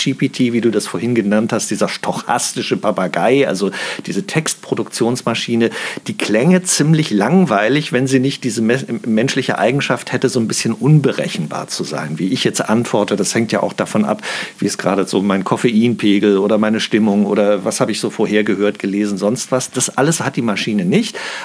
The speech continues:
Also haben sie einen ganz einfachen Ersatz gesucht, die Ingenieure, nämlich den Zufall. Das heißt, der Zufall spielt eine Riesenrolle bei den Antworten, die ich kriege.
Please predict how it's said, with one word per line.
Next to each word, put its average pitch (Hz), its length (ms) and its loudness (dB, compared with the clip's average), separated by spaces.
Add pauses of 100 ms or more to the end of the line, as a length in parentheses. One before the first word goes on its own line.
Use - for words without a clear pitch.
(120)
Also 123 180 0
haben 127 140 2
sie 123 80 4
einen 117 60 0
ganz 131 180 0
einfachen 110 360 -4
Ersatz 113 360 -2
gesucht, 139 320 0
die 131 80 0
Ingenieure, 110 480 2
nämlich 101 180 -2
den 95 140 -4
Zufall. - 420 -6 (340)
Das - 160 -6
heißt, 135 220 0 (320)
der 95 100 0
Zufall 196 400 0
spielt 139 280 0
eine 113 200 2
Riesenrolle 160 800 4 (100)
bei 104 120 2
den 104 180 2
Antworten, 90 540 0
die 82 100 -6
ich - 160 -8
kriege. 82 460 -2